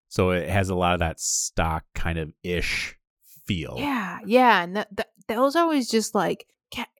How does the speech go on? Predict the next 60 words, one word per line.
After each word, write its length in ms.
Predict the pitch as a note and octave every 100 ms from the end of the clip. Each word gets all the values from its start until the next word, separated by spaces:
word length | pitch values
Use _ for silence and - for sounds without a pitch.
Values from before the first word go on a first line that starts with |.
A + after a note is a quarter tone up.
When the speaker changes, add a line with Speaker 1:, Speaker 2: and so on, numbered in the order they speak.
| -
Speaker 2:
cannot 420 | - B3 B3+ A3+
compute. 480 | - A3+ G#3 F3 E3+ -
Like, 260 | F3 F3 - -
"I 220 | A#3+ B3
don't 260 | B3 A#3+
know 220 | A#3+ A#3 A#3+
how 220 | A#3+ A3+
to 160 | A3+ A#3
play 280 | A3+ A3+ G#3+
this. 360 | G3+ G#3 - - - - -
Like, 160 | G3+ -
I 140 | A3+
don't 180 | C4 B3+
know 100 | B3
what 220 | A#3 -
the 60 | A3+
Speaker 1:
<laughs> 120 | A#3+
Speaker 2:
best 160 | A#3+ A#3
action 380 | A3+ A3+ A3 G#3
is. 440 | F#3+ F#3 G3+ -
Like, 160 | G3+ F3+
I 140 | G3+
just 220 | A3 G3
don't 220 | G3+ G3+ F#3+
know 80 |
what 160 | G3 F#3
to 100 | F#3
do 120 | F3
with 140 | E3+ E3
it." 200 | C2+ - _ _ _ _
But 140 | B3+ -
I 100 | B3
do, 160 | A3+ A#3
you 100 | B3
know 80 |
what? 80 | C4
I 60 | G#3
do 140 | F#3+ B3
like 160 | G#3+
the 60 | -
combat 460 | - F#3 F3+ F3 -
system 340 | F3+ - F3
because 260 | F#3 G#3+ F#3+
you 60 | -
don't 140 | A#3
actually 400 | A#3 G#3+ G3+ E3+ - _ _ _ _ _
fight 280 | A3+ G3 F3+
anybody. 340 | F#3 F#3+ F3+ F3+
You 120 | F3+
fight 300 | F#3 F#3+ F3
these, 360 | F3 F3 F3 F3+
like, 340 | F3 - - - - -
you 100 | F#3+
pick 200 | B3+ A3+
the 80 | A3
tile 380 | - F#3 F#3
and 100 | F3+
then 100 | F3 F3
you're 80 |
like, 200 | E3+ -